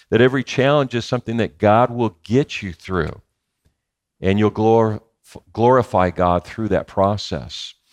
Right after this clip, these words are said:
And so that causes our attitude to be up here instead of a nosedive. Have you ever noticed people who hang their head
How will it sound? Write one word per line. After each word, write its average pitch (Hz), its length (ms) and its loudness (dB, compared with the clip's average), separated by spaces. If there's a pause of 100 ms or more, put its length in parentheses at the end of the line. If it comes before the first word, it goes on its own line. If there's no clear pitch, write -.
(280)
And - 80 -8
so - 140 -2
that 131 240 4
causes 143 460 -2
our 92 180 0
attitude 113 800 0 (380)
to 101 100 -4
be 104 180 4
up - 140 0
here 127 200 2
instead 101 320 0
of 92 180 2
a 90 100 0
nosedive. 90 880 -2 (280)
Have 123 120 2
you 175 80 6
ever 175 160 2
noticed 139 380 0
people 131 320 -4
who 107 160 0
hang 113 220 0
their 98 140 -2
head 104 260 2